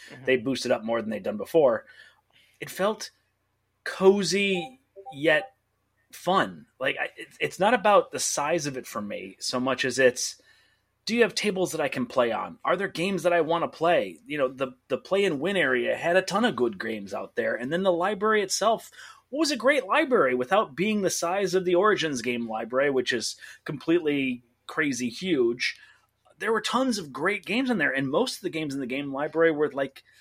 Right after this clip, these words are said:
Speaker 2: you know, the new hotness for the last five years or so. So there wasn't necessarily a ton of classic games that you'd go back and play,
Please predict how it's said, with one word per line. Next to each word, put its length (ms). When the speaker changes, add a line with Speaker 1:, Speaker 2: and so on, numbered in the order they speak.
Speaker 2:
you 60
know, 240
the 80
new 180
hotness 380
for 100
the 80
last 280
five 360
years 280
or 80
so. 280
So 140
there 140
wasn't 300
necessarily 600
a 60
ton 180
of 180
classic 640
games 300
that 80
you'd 140
go 140
back 260
and 100
play, 360